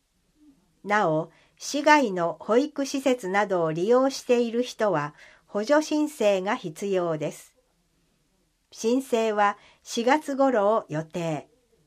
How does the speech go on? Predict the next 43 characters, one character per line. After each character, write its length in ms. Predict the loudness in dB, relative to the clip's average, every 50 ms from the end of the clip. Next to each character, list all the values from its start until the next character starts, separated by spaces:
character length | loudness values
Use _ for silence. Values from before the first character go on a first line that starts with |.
| _ _ _ _ _ _ _ _ _ -8
詳 240 | 0 4 4 4 4
し 160 | 2 -4 -8
く 140 | -6 -2 0
は 260 | 0 0 -2 -2 -6 _ _ _ _ _ -2
広 320 | 4 6 6 6 6 2
報 280 | 0 -2 0 2 2 0
寝 180 | 0 -2 -2 0
屋 200 | 0 0 0 -2
川 400 | -4 -4 -2 -2 -4 -4 -4 _ _ _ _ _ _ _ _ _ _ _
四 260 | -16 -8 -8 -4 0
月 360 | 0 0 0 -2 -8 -8 -6
号 400 | -4 -2 -2 0 -2 -2 -6 -10 _ _ _ -2
お 100 | 2 2
よ 180 | 4 2 2 0
び 300 | 0 0 0 0 -2 -6 _ _ _ _
市 340 | -14 -6 -2 -2 -2 -4 -6 -12
ホ 240 | -2 2 4 4
ー 40 | 4
ム 180 | 4 0 -4 -2
ペ 240 | 0 2 2 4 2
ー 60 | 0
ジ 120 | -2 -4
で 200 | -2 -2 -2 -2 -4
お 80 | -10 -10
知 160 | -8 -6 -4
ら 140 | -4 -4 -4
せ 160 | -6 -10 -10
し 200 | -10 -10 -12 -10
ま 160 | -8 -8 -10
す。 240 | -12 -16 -20 _ _ _ _ _ _ _ _ _ _ _ _ _ _ _ _ _ _ _ _ _ _ _ _ _ _ _ _ _ _ _ _ _ _ _ _ -2
問 260 | 2 2 4 4 4
い 80 | 4
合 100 | 2 2
わ 120 | 0 -2 -4
せ 160 | -2 -4 -4
先、 500 | -2 -2 -6 -6 -6 -10 -10 -10 -10 -10 _ _ _ _ _ _ _ _ _ _ _ _ _ _ _ _ _ _ _
保 220 | _ 0 2 2 2
育 300 | 2 0 -2 -2 -2 -2
施 180 | 0 -2 -2
設 300 | 0 0 -2 -2 -4 -8
な 180 | -4 -4 -4 -2
ど 160 | -2 -2 -2
は、 240 | -2 -4 -6 -8